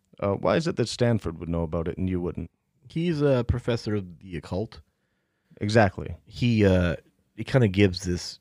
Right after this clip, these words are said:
Speaker 2: kinda gave me this vibe that felt like it was something for him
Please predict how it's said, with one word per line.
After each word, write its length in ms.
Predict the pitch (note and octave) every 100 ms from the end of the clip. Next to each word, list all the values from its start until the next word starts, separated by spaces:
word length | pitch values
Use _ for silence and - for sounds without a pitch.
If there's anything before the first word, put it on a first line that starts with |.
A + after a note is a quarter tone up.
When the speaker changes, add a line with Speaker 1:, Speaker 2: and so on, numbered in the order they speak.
| _ _
Speaker 2:
kinda 160 | C#3+ A2
gave 120 | G#2+
me 40 |
this 140 | G2 F2
vibe 400 | F#2 F#2 F2+ F2
that 120 | F2
felt 260 | - - E2
like 200 | F2 -
it 60 | D2
was 120 | E2+
something 380 | - E2+ D#2+ E2
for 160 | D2+
him 380 | - E2 C2